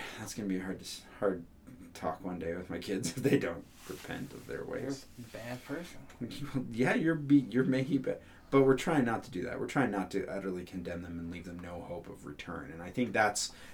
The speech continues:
Speaker 1: that's what that means is when you say you're a bad person.
Speaker 2: Well, that was your last chance.
Speaker 1: <laughs> That was your, yeah, exactly. But I don't think it's wrong to tell somebody that if they continue down that path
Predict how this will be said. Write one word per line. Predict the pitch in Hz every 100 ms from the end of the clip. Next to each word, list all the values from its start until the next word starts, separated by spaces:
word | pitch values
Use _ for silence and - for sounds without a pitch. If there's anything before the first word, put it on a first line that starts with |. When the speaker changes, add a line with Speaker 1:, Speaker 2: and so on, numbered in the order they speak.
| -
Speaker 1:
that's | 151 147
what | 127
that | 113 98 113
means | 110 104
is | 101
when | 95 92
you |
say | - 90 90
you're | 107 95
a |
bad | 85 92 82
person. | - 90 - 80 -
Speaker 2:
Well, | 185 190 143
that | 139
was | 143 139
your | 147
last | 160 170 175 -
chance. | 196 180 143 131 -
Speaker 1:
<laughs> |
That | 139 139
was | 135
your, | 156 160
yeah, | 156 180 117
exactly. | 104 120 - 95 98 - - - - - - - - - - -
But | 127 117 110
I | 120
don't | 120 120 123
think | 104
it's | 98
wrong | 92 95 98
to | 92
tell | - 98 -
somebody | 98 87 87
that | 90
if | 87 -
they | 85
continue | 82 87 82 90 90 85
down | 85 95 -
that | 170 -
path | - 123 127 117 -